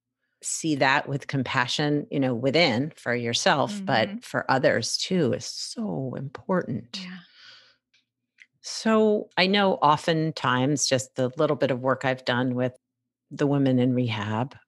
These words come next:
Speaker 1: there was so, so often trauma
Speaker 2: Mm-hmm.
Speaker 1: in their histories.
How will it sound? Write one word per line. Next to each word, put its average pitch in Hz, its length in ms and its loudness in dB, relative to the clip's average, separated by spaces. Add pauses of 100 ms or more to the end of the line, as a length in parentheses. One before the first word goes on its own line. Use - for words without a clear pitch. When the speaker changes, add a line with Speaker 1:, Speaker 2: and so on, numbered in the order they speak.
(120)
Speaker 1:
there 165 300 4
was 165 240 2
so, - 240 0 (140)
so 226 360 6
often 98 480 2
trauma 80 600 0
Speaker 2:
Mm-hmm. 285 260 -8
Speaker 1:
in 143 140 6
their 127 120 6
histories. 117 680 0